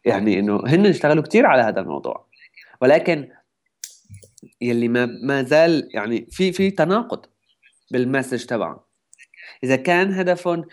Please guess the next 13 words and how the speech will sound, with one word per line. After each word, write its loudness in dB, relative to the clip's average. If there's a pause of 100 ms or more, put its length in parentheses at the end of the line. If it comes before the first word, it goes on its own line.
(120)
وبعدين 0
في -14
كمان -2
عندهم -4
مثل -4
بحس -10
تلاعب، 2 (320)
يعني -6
هي -4
أول -2
شيء -6
كيف -4
إنه -4